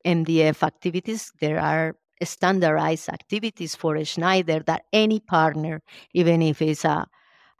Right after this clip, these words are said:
solution provider or if it's a transactional partner can use, okay? So we are giving this, let's say, this reference, this template of activities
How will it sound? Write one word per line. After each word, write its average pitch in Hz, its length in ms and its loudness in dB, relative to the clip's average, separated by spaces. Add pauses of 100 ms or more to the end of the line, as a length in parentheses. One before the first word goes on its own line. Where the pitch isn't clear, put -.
solution 247 580 0
provider 185 800 4
or - 100 -4
if 151 180 -8
it's 143 200 -8
a 135 80 -6
transactional 208 1040 0 (300)
partner 175 520 2
can 156 340 -2
use, 190 760 -2
okay? 185 400 0
So 170 600 0
we 180 140 2
are 175 140 6
giving 214 640 0 (300)
this, 180 540 -2
let's 170 200 -4
say, 160 280 2
this - 340 -8
reference, 170 800 2
this - 440 -10 (420)
template 165 680 2
of - 280 2
activities 160 960 -4